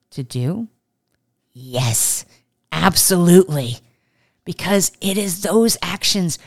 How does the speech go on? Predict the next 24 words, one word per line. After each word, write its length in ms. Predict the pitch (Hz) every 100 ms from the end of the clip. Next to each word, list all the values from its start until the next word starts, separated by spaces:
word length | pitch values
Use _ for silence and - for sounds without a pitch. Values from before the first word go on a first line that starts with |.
| - -
we 160 | 208
take 380 | 180 - 202 196
for 180 | - 226
the 120 | 208
sheer 520 | - - 208 208 196
joy 380 | - 214 180 202
of 100 | 190
it 200 | 202 -
that 160 | - 220
make 360 | 226 247 -
life 380 | 240 214 233 - - _
worth 400 | - 180 185 - _ -
living. 480 | 220 262 254 165 - _ _ _ _ _ _
So, 680 | - 254 294 185 170 277 - _ _ _ _
to 140 | - 190
quote, 720 | - - 226 165 233 - - _ _ _ -
again, 720 | 165 151 170 147 131 185 214 -
the 120 | 160
late, 420 | 151 147 196 -
great 360 | - 151 196 -
Leonard 320 | 131 151 202
Nimoy, 680 | 196 202 175 123 - 170 233 _ _ _ _ _ _ _ _ _
"Forget 580 | _ 170 143 127 147 - _
logic 540 | 135 127 120 - -